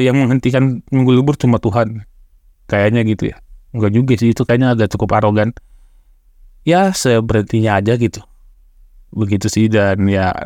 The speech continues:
sekali lagi terima kasih banyak. Eh, yang tidak tersebutkan mungkin akan ada satu, eh, apa, satu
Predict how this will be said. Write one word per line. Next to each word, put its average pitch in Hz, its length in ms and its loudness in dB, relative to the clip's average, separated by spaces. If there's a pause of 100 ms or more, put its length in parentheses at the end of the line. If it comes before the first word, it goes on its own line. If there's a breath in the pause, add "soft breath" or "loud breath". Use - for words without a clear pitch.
(240)
sekali 120 240 0
lagi 123 120 0
terima 117 240 0
kasih 110 200 -2
banyak. 110 200 0 (1120)
Eh, 101 300 -2
yang 110 240 2
tidak 110 280 -2
tersebutkan 113 440 -2
mungkin 120 280 0
akan 113 180 -2 (100)
ada 107 160 0
satu, 110 360 -4 (560)
eh, 101 340 0 (100)
apa, 117 160 0
satu 101 680 0